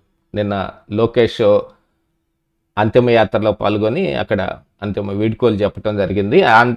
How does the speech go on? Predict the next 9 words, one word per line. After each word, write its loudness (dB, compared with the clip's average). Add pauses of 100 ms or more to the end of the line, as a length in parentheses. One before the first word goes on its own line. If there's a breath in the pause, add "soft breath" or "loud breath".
(120)
అంత్యక్రియలకు 2 (120)
హాజరైన 4
అమిత్ -2
షా, 4
వేలాది 6
మంది 2
అభిమానులు, 2
కార్యకర్తలు 2
కన్-, -2